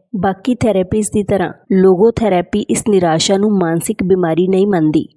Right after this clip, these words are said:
ਬਲਕਿ ਉਸ ਨੂੰ ਇੱਕ ਅਧਿਆਤਮਕ ਖੋਜ ਵਾਂਗ ਲੈਂਦੀ ਹੈ। ਇਹ ਇੱਕ ਨੈਚੁਰਲ ਪ੍ਰੋਸੈਸ ਹੈ ਜਿਸ ਵਿੱਚ ਲੋਕ ਆਪਣੇ ਆਪ ਜਾਂ ਕਿਸੇ ਹੋਰ ਦੀ ਮਦਦ ਨਾਲ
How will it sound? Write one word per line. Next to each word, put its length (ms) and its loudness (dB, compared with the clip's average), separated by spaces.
ਬਲਕਿ 420 -2
ਉਸ 180 -2
ਨੂੰ 100 2
ਇੱਕ 220 -6
ਅਧਿਆਤਮਕ 580 -2
ਖੋਜ 320 0
ਵਾਂਗ 220 0
ਲੈਂਦੀ 400 0
ਹੈ। 80 -4
ਇਹ 80 2
ਇੱਕ 180 -8
ਨੈਚੁਰਲ 440 0
ਪ੍ਰੋਸੈਸ 580 -2
ਹੈ 100 -2
ਜਿਸ 280 -2
ਵਿੱਚ 240 -2
ਲੋਕ 260 0
ਆਪਣੇ 380 -2
ਆਪ 160 -2
ਜਾਂ 240 0
ਕਿਸੇ 260 -4
ਹੋਰ 300 2
ਦੀ 160 -2
ਮਦਦ 340 -2
ਨਾਲ 260 -2